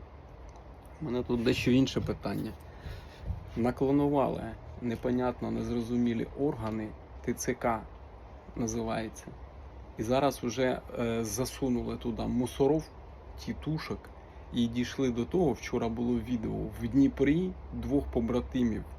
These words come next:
після поранення напали толпою і товчуть, товчуть безнаказано. А я більше скажу: якщо поряд немає пацанов військовослужбовців, цим пацикам ніхто не поможе.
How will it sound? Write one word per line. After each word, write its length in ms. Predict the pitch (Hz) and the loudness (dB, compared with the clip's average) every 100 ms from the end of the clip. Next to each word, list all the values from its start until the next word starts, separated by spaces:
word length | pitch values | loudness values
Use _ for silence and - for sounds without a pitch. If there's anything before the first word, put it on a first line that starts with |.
| - - - | -16 -14 -4
після 320 | 120 - 113 | -2 0 -2
поранення 680 | - 120 147 165 113 107 110 - - - | 2 2 4 2 2 -2 -4 -8 -10 -2
напали 600 | 120 127 - 147 143 123 - - | 2 2 6 8 8 6 0 0
толпою 500 | 127 120 - 143 - - | 0 0 2 2 2 0
і 80 | 123 | -2
товчуть, 720 | - 139 127 - 113 98 - - | 2 0 0 -2 -2 -2 -4 -4
товчуть 420 | 117 110 - 180 165 | -2 -2 2 0 0
безнаказано. 960 | 110 123 131 135 - 131 107 104 107 - - - - | -2 -2 0 -2 2 2 2 -4 -6 -10 -14 -8 0
А 100 | 113 | 6
я 140 | 143 | 6
більше 400 | 156 170 160 113 | 6 2 2 -2
скажу: 360 | - 113 101 107 | -4 -4 -2 0
якщо 320 | 123 - - | -2 0 0
поряд 440 | - 127 117 - | 2 2 2 0
немає 500 | 117 123 131 117 - - | 0 2 2 2 0 -2
пацанов 520 | 117 - 127 127 107 | -4 0 2 2 2
військовослужбовців, 1160 | 107 113 - 123 123 - 135 135 170 165 - - - - - - | -2 -4 -2 0 -2 -2 -2 4 4 4 0 -8 -8 -12 -12 -10
цим 260 | - 139 147 - - | 0 4 4 2 4
пацикам 500 | 151 156 123 - 107 | 6 6 4 0 -2
ніхто 320 | 107 - - | -2 -4 0
не 120 | 123 123 | 2 2
поможе. 500 | 120 117 110 107 | 0 0 -2 -4